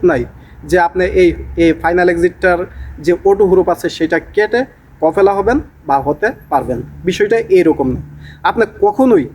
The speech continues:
সৌদি আরবে বর্তমান সিস্টেমে বা বর্তমানে যেই সুযোগ দিয়েছে, সেই সুযোগ অনুসারে আপনি যাদের ফাইনাল এক্সিট এক্সপায়ার হুরুপ আছে, তারা কিন্তু কেটে বৈধ হতে পারবেন না। তবে এখানে অনেকেই বলতেছে যে হুরুপে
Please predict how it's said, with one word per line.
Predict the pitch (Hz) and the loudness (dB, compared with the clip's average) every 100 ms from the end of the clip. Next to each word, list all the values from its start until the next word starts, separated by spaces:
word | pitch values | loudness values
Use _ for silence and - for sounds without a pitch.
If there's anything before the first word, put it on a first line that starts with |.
| - | -8
সৌদি | - 190 202 | 0 2 2
আরবে | 208 202 214 - - 151 | 2 2 0 -4 -10 -4
বর্তমান | 180 185 208 190 | -2 0 0 0
সিস্টেমে | - 170 - 202 202 233 - - | 0 0 2 2 2 -4 -16 -2
বা | 156 | -2
বর্তমানে | 156 175 196 202 | 0 0 2 2
যেই | 180 196 202 202 - - | 4 2 2 -2 -18 -4
সুযোগ | 190 190 190 | 0 0 0
দিয়েছে, | 208 196 214 233 - | 0 0 -2 -2 -6
সেই | - 190 | 0 0
সুযোগ | - 208 220 220 | 0 -2 0 2
অনুসারে | 202 - 151 127 - - - 170 | 2 0 -2 -4 -8 -18 -8 -4
আপনি | 170 196 185 | 0 2 2
যাদের | 170 165 180 | 0 0 -2
ফাইনাল | 170 180 185 | 0 2 2
এক্সিট | 185 190 185 - | 2 0 0 -6
এক্সপায়ার | 156 - 196 196 | -10 -6 -2 -2
হুরুপ | 156 170 202 | -2 0 2
আছে, | 214 - 196 - - - - | 2 -2 -6 -8 -18 -10 -4
তারা | 175 | -2
কিন্তু | 180 190 190 - | 0 2 0 0
কেটে | 170 170 185 | -2 0 0
বৈধ | 143 147 | 2 2
হতে | 160 165 220 254 - | 2 0 -2 -4 -4
পারবেন | 139 139 | -2 0
না। | 131 127 - - - - - - | -2 -4 -10 -16 -20 -20 -8 -2
তবে | 226 233 | 0 0
এখানে | 233 269 | 0 0
অনেকেই | 240 190 226 247 | 2 2 2 0
বলতেছে | 220 214 220 208 | 0 0 0 0
যে | 202 214 | 0 0
হুরুপে | 175 180 196 196 202 | 0 2 4 4 2